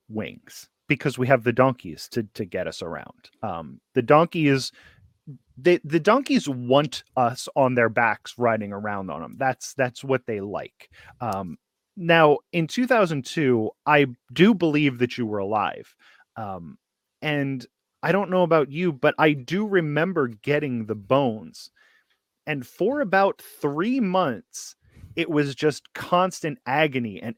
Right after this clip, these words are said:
everyone was screaming all the time. Y-, you may remember those three months in two thousand two where everyone was screaming.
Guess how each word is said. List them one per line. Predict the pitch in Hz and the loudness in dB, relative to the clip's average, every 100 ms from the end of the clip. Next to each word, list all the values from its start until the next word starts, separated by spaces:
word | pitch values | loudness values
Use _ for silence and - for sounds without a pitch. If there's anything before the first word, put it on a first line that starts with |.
| - | 4
everyone | 170 165 156 135 127 120 | 4 6 4 4 2 2
was | 110 110 | -2 -4
screaming | - - - 139 135 156 151 131 104 107 - _ - | -10 -12 -4 -2 0 0 -2 -4 -6 -10 -16 _ 2
all | 160 151 147 139 | 4 6 4 2
the | 123 120 | 0 -4
time. | - 139 131 101 90 - _ - - _ _ - _ _ _ _ - | -2 0 0 -4 -10 -18 _ -20 -20 _ _ -20 _ _ _ _ -18
Y-, | 170 175 | -14 -4
you | 165 | 0
may | 180 254 240 | 4 4 4
remember | 196 185 226 175 | 2 2 2 2
those | 139 123 - | 4 2 0
three | - 135 | -2 2
months | 123 123 117 123 | 2 2 0 -4
in | 120 | -4
two | 123 | -2
thousand | 120 117 110 113 | 0 0 -2 -6
two | 127 113 | -2 2
where | 120 - 147 | 0 0 -2
everyone | 131 135 131 131 | 2 4 4 2
was | 117 | -2
screaming. | - - 127 156 190 208 | -4 -2 0 0 -2 -4